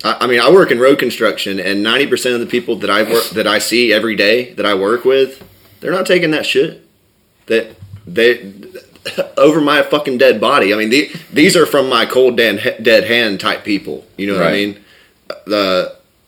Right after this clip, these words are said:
Speaker 1: the American construction worker, especially in the South, is a dying fucking breed,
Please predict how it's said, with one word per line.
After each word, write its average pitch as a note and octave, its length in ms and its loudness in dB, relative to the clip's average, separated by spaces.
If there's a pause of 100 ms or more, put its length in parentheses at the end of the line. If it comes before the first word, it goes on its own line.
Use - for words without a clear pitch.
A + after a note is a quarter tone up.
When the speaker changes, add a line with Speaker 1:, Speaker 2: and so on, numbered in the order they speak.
(160)
Speaker 1:
the G2 360 2 (160)
American C3+ 480 0
construction C#3+ 500 -2
worker, D3 260 2
especially C#3 520 2
in C#3 100 0
the G#2 80 -4
South, B2 500 -4 (360)
is F#2+ 160 -8
a F#2 40 -6
dying G2+ 280 0
fucking F#2 320 -6
breed, F2 360 -4